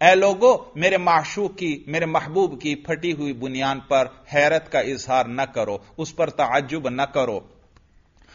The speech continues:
कद जुर्र अजरारुहु अलल कमर, जुर्रा का माने बटन बंद करना, और अजरार जमा है जिर्र, उनकी बटन को कहते हैं।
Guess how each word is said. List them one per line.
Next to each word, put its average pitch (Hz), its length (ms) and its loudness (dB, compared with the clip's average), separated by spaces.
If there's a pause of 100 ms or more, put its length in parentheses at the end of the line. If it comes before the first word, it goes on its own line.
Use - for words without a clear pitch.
(260)
कद 180 140 6
जुर्र 190 320 0
अजरारुहु 185 880 8
अलल 156 380 4
कमर, 147 420 4 (280)
जुर्रा 214 360 4
का 220 140 4
माने 185 240 0
बटन 156 400 0
बंद 147 240 4
करना, 127 640 -2
और 165 220 4
अजरार 160 500 6
जमा 156 260 0
है 160 200 0
जिर्र, 160 340 0
उनकी 135 360 -6
बटन 127 360 -2
को 139 160 -6
कहते - 320 -8
हैं। 123 360 -8